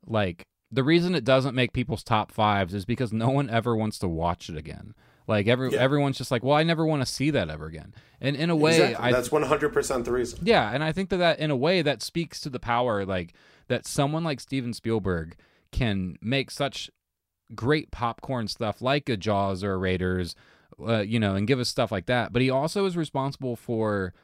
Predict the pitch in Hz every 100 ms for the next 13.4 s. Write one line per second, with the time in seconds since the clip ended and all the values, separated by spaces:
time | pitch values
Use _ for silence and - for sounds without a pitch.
0 | _ _ _ _ - 156 160 156 123 -
1 | 123 123 - 147 135 123 117 120 117 117
2 | 98 87 82 92 95 98 110 123 110 110
3 | 101 95 107 101 98 82 120 104 98 95
4 | 90 92 92 110 95 95 98 92 107 98
5 | 90 82 78 - 95 104 - - _ _
6 | _ - 123 110 127 123 117 113 107 104
7 | 104 98 95 73 87 113 110 - 85 87
8 | 101 107 101 95 87 _ - 87 71 _
9 | _ _ - 98 82 80 - 131 110 98
10 | 92 85 92 85 95 101 85 87 - _
11 | _ - 127 131 123 110 131 147 147 143
12 | 143 123 113 - 131 113 120 120 - 107
13 | 110 113 110 95